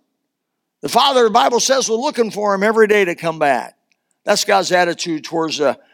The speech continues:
his, one of his children that are in sin. He's looking for you to come back. He's looking for you to turn back. He's looking for, he's looking down the road. "Is that my son? Is that him?" No. How many days the old, the old boy go to the road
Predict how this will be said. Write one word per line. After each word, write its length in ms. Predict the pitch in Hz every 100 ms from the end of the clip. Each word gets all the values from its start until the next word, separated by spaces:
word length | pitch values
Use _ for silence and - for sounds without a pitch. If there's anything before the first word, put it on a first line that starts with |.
| _
his, 240 | - 170
one 160 | 165 175
of 60 | 160
his 140 | 156
children 340 | - 190 160
that 180 | 147 143
are 140 | 139 143
in 140 | 139
sin. 500 | - 160 131 123 - _ _ _ _ _ _ _
He's 140 | 147 151
looking 280 | 202 170
for 220 | 139 151 139
you 60 |
to 100 | 131
come 240 | 131 147 135
back. 240 | 139 135
He's 140 | 135
looking 260 | 160 170 151
for 200 | 139 135
you 100 | 131
to 100 | 127
turn 340 | - 156 147
back. 280 | 131 123 120
He's 140 | 143 143
looking 260 | 190 170
for, 300 | 131 151 139 - -
he's 100 | 143
looking 280 | 196 208 175
down 160 | 180 175
the 60 |
road. 120 | 175
"Is 80 | 143
that 180 | 185 214
my 60 | 180
son? 500 | - 208 165 123 - _ _ _ _
Is 40 |
that 180 | - 175
him?" 400 | 185 196 202 190 _ _ _ _ _
No. 380 | 135 135 127 127 _ _ _ _ _ _ -
How 60 | 220
many 160 | 285
days 320 | 208 190 156
the 100 | 131
old, 320 | 135 147 143 - _ _ _
the 80 | 151
old 160 | 165
boy 220 | 143 156
go 160 | 139 147
to 100 | 151
the 80 | 131
road 540 | 143 147 131 120 110